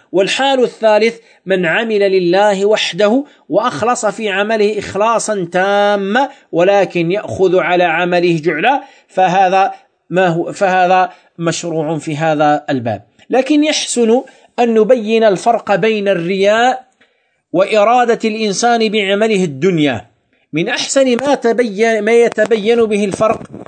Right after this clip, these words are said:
ما ذكره العلامة ابن عثيمين رحمه الله،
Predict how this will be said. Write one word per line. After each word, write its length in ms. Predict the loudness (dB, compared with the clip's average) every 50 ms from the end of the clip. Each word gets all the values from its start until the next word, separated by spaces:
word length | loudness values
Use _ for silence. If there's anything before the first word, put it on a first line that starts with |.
| -20 _ _ _ _ _
ما 240 | -2 0 2 2 2
ذكره 420 | 2 0 0 0 2 2 2 2
العلامة 640 | 2 2 0 0 0 2 2 2 2 4 2 0 0 0
ابن 300 | -2 -2 -2 -2 -2 -2
عثيمين 480 | -2 -2 0 0 0 2 2 0 0 0
رحمه 460 | -2 -4 -6 -6 -6 -4 -4 -4 -4
الله، 400 | -4 0 0 2 0 0 -2